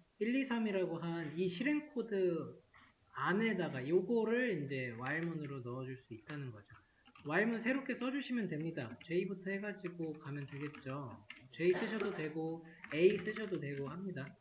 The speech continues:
A가 여기서 삼까지 가야죠, 지금은. 삼까지 가는 거고, 프린트를, 이거를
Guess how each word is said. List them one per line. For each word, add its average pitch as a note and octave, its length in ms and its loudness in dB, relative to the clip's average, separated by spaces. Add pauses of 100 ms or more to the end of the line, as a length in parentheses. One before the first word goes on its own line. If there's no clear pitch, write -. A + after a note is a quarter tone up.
(760)
A가 G3+ 420 4
여기서 F3 300 4
삼까지 C4+ 540 2
가야죠, F3 480 0 (140)
지금은. D#3 380 -6 (800)
삼까지 B3+ 500 0
가는 F#3 320 2
거고, F#3 320 2
프린트를, E3+ 1500 0 (160)
이거를 D#3+ 1120 -2